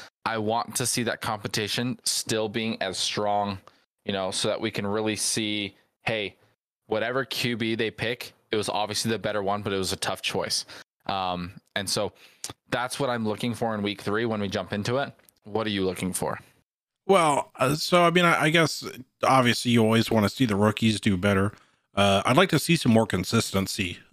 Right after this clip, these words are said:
Speaker 2: Um,
Speaker 1: Mm-hmm.
Speaker 2: this, this felt like a rather inconsistent preseason. I get, like, you still got some of the covid stuff going on.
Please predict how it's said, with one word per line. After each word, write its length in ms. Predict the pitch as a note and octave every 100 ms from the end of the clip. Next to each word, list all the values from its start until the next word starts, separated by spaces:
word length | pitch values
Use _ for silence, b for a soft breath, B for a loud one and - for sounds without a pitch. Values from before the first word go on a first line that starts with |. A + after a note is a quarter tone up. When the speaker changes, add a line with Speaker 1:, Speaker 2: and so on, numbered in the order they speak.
| _
Speaker 2:
Um, 460 | F#2+ F2+ F2+ F#2 F#2
Speaker 1:
Mm-hmm. 260 | F#2+ F2 F#2 G#2+
Speaker 2:
this, 220 | A#2+ -
this 260 | B2+ C3+
felt 220 | - F3 F3
like 180 | C3
a 60 | A2+
rather 320 | G#2 A2 G#2
inconsistent 640 | F#2+ A2 G#2+ G2+ G#2 F#2 D#2
preseason. 540 | G2+ G#2+ - G#2+ G2+
I 80 | F2
get, 240 | F#2 G2
like, 320 | - F2 D#2+ F#2+
you 80 |
still 240 | - - A2
got 240 | G#2 E2+
some 120 | -
of 60 | A2
the 60 | F2
covid 400 | - G#2+ G2 F#2+
stuff 320 | - G2+ -
going 300 | G2 F#2 F#2+
on. 320 | F#2 F#2 G2